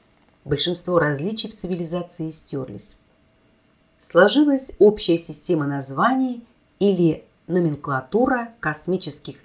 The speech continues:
иерархий и энергосфер. Так,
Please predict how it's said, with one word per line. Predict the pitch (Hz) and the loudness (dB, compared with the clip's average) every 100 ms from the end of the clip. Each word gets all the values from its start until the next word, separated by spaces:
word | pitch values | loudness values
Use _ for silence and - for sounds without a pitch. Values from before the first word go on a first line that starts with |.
| - | -10
иерархий | 165 143 139 165 233 - 208 196 _ - | -6 -4 4 4 4 -2 -8 -8 _ -6
и | 165 156 | -6 -4
энергосфер. | 151 151 151 180 190 170 170 - - 127 - _ _ _ _ _ _ _ _ _ - | -6 -6 -2 -2 0 0 0 -2 -6 -10 -12 _ _ _ _ _ _ _ _ _ 0
Так, | 190 285 - | 4 4 0